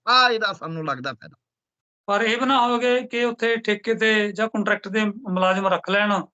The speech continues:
Speaker 2: ਤੇ ਉਹੀ ਜੋ ਇੱਕ ਸੌ ਅੱਠ ਐਂਬੂਲੈਂਸ ਵਾਲੇ ਰੌਲਾ ਪਾਉਂਦੇ ਆ ਜਾਂ ਪੀ ਆਰ ਟੀ ਸੀ ਵਾਲੇ ਰੌਲਾ ਪਾਉਂਦੇ ਆ, ਰੁਜ਼ਗਾਰ ਕਿਸੇ ਨੂੰ ਨਾ ਮਿਲੇ, ਸ਼ੋਸ਼ਣ ਫੇਰ
Speaker 1: ਉਹ
Speaker 2: ਉਮੀ-
Speaker 1: ਤਾਂ ਦੇਣੇ ਨਹੀਂ, ਉਹ ਤਾਂ, ਉਹ ਤਾਂ ਖੋਖਰ ਸਾਹਿਬ ਨਹੀਂ ਦੇਣਾ, ਉਹ ਤਾਂ ਉੱਤੇ ਵਰਲਡ ਬੈਂਕ ਦੇ ਹਿਸਾਬ ਨਾਲ ਚੱਲਦੇ ਨੇ।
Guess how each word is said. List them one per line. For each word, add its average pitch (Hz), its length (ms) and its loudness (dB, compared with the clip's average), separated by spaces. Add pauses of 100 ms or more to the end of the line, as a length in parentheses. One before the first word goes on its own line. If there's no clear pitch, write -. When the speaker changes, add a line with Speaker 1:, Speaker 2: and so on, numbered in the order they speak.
(380)
Speaker 2:
ਤੇ 101 80 0
ਉਹੀ 190 280 4
ਜੋ 208 280 2
ਇੱਕ 220 140 -8
ਸੌ 208 140 -2
ਅੱਠ 190 160 -2
ਐਂਬੂਲੈਂਸ 196 440 -2
ਵਾਲੇ 196 160 4
ਰੌਲਾ 190 200 4
ਪਾਉਂਦੇ 190 280 0
ਆ 196 40 2
ਜਾਂ 214 180 -2
ਪੀ 208 120 -4
ਆਰ 196 100 4
ਟੀ 190 60 -6
ਸੀ 196 140 -6
ਵਾਲੇ 185 200 2
ਰੌਲਾ 175 200 4
ਪਾਉਂਦੇ 180 300 -2
ਆ, 165 140 2 (400)
ਰੁਜ਼ਗਾਰ 180 400 0
ਕਿਸੇ 196 200 -6
ਨੂੰ 196 120 -4
ਨਾ 185 140 2
ਮਿਲੇ, 185 360 0 (180)
ਸ਼ੋਸ਼ਣ 196 380 -2
ਫੇਰ 196 180 2
Speaker 1:
ਉਹ 208 60 4
Speaker 2:
ਉਮੀ- 208 120 2
Speaker 1:
ਤਾਂ 277 80 0
ਦੇਣੇ 262 280 -2
ਨਹੀਂ, 277 200 -6 (340)
ਉਹ 233 100 -2
ਤਾਂ, 285 200 2 (100)
ਉਹ 247 120 -4
ਤਾਂ 247 140 -4
ਖੋਖਰ 214 300 -4
ਸਾਹਿਬ 269 240 -2
ਨਹੀਂ 311 200 -4
ਦੇਣਾ, 202 360 4
ਉਹ 226 200 -4
ਤਾਂ 277 100 -8
ਉੱਤੇ 254 320 -4
ਵਰਲਡ 220 220 2
ਬੈਂਕ 226 260 -2
ਦੇ 247 80 0
ਹਿਸਾਬ 208 320 -2
ਨਾਲ 214 160 -2
ਚੱਲਦੇ 175 300 0
ਨੇ। 147 220 -2